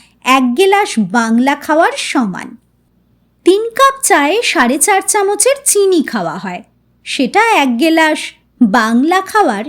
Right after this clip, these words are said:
সমান। সব জেনে গেছে মহিমাময়। সকালে বহু সাধের সুখনিদ্রা ফেলে সে মাঠে গিয়ে তরতর করে ছোটে। তারপর সারা দিন সব রকম লোভ দমন করে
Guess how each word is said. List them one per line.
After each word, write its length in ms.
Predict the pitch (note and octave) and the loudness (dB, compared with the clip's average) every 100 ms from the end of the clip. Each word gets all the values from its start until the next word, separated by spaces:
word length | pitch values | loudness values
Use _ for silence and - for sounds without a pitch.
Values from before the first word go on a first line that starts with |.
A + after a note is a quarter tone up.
| - | -8
সমান। 480 | - D4 G3+ E3 - - _ _ _ - _ - | -2 0 0 -4 -12 -20 _ _ _ -20 _ -10
সব 400 | - F4 G#4+ C5 C#4+ | -2 2 2 0 0
জেনে 280 | F#4+ F4+ | 0 0
গেছে 300 | E4+ E4+ E4+ C5 | 0 0 0 -2
মহিমাময়। 680 | A4 B3+ A#3 G#3 E3+ D#3+ - - _ - - | 0 2 2 0 -4 -10 -14 -20 _ -20 -8
সকালে 480 | - F4 E4 A4+ A#4 D4 | 0 0 2 2 2 2
বহু 300 | C#4+ D#4 G4+ A4 | 0 2 2 2
সাধের 460 | - D#4 C4+ G4 - | 0 0 2 0 -2
সুখনিদ্রা 800 | - C#4 - G4 G4+ - F#4 F4+ | -2 -2 0 -2 0 0 0 0
ফেলে 400 | - C4+ G4 D4+ F#3 - - | 0 0 2 0 -4 -12 -16
সে 160 | - F#4+ C#4+ | -2 2 4
মাঠে 420 | B3+ A3 A#3+ G#4+ | 2 -2 -4 -2
গিয়ে 240 | G4+ G4+ C5 C5 | 2 2 2 0
তরতর 460 | C#4 A3 - A#3 | 0 0 -2 -4
করে 260 | G3 A#3+ C#4 A#4+ | -2 0 0 0
ছোটে। 400 | - A#3 - E3 _ _ _ - - | 0 -2 -4 -16 _ _ _ -20 -2
তারপর 340 | E4 E4+ B4 B4 | 0 2 0 -2
সারা 400 | - E4 E4 A4 A4+ | -2 -2 2 2 2
দিন 320 | C4 F4+ A#4 B4 A#4 | 0 0 -2 -2 -4
সব 280 | - C#4+ B3 | 0 0 2
রকম 340 | E4 E4 F4 D#4+ A#3 | 0 0 0 2 2
লোভ 380 | A3 D#4+ G4+ E4 A3+ | 2 0 0 -2 -4
দমন 400 | E3+ G#3+ G#3 D4 G#4 | -4 -4 0 0 0
করে 260 | G#4 A4 | 0 0